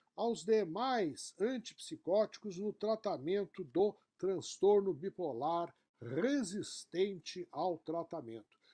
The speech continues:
Então, a clozapina não é só útil para a esquizofrenia resistente, mas parece ser também útil para o bipolar resistente.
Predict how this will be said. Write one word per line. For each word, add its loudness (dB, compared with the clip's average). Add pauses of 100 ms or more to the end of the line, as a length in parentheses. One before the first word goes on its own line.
(100)
Então, -4
a -2
clozapina -4
não -4
é 0
só -2
útil -2
para -4
a 0
esquizofrenia -4
resistente, -10 (280)
mas -4
parece -4
ser 0
também -2
útil -2
para -2
o -4
bipolar -6
resistente. -12